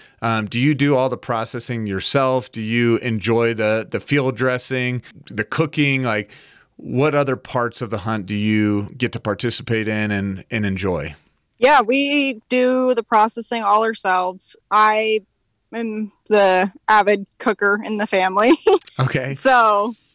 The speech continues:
Speaker 2: I do most of the cooking, and I really,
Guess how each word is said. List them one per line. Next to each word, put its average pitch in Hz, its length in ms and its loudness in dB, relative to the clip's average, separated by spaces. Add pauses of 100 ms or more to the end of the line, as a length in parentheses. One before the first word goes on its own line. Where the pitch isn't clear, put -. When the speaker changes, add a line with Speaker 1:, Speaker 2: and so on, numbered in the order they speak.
(300)
Speaker 2:
I 220 340 0
do 226 140 -10
most 220 260 -14
of 269 40 -8
the 269 80 -6
cooking, 226 340 -4
and 214 80 -4
I 196 200 2 (200)
really, 214 540 -2